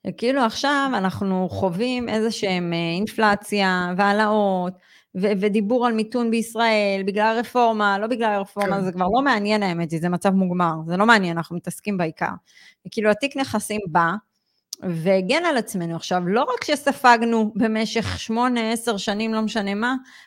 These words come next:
Speaker 1: עלייה בשכירויות, המטח, ברגע שהוא עלה,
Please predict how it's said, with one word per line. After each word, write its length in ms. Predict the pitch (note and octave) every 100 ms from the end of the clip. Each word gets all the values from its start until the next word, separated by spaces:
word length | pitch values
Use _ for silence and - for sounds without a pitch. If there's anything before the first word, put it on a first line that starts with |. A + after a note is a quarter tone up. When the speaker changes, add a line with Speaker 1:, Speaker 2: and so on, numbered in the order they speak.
| _
Speaker 1:
עלייה 460 | A3 A3 A3+ A#3 A#3
בשכירויות, 880 | G#3+ - - F#3+ F3+ E3 F3 A3 _ _ _ _ _ -
המטח, 800 | G3 F#3+ F3+ F3+ C#4 C#4 A#3 D3+ F3+
ברגע 360 | F3+ G#3+ A3+
שהוא 380 | G3 - F3+ F3
עלה, 280 | E3+ F#3 A3+